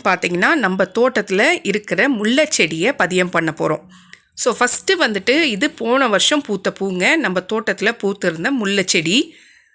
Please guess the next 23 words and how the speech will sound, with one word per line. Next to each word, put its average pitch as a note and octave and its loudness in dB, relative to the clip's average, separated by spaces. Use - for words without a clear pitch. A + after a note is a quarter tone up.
So, D4 0
இந்த D4+ 2
வருஷம் C4 2
வந்துட்டு G3+ 0
அதை A3+ 0
நம்ம G3 -2
ப்ரூனிங் A3 0
பண்ணி F3+ 0
விடணும். E3+ 0
So, - -2
ப்ரூனிங் D4+ 2
பண்ணும்போது G#3+ 0
தான் A3+ 0
நம்மளுக்கு F#3 -2
வந்துட்டு F#3 -2
திருப்பி D4+ 0
அதுல G#3+ 0
நிறைய A#3+ 2
துளிர் A#3 2
வச்சு F#3 0
பூக்கள் G#3 -2
வைக்க E3 0
ஆரம்பிக்கும். E3 -2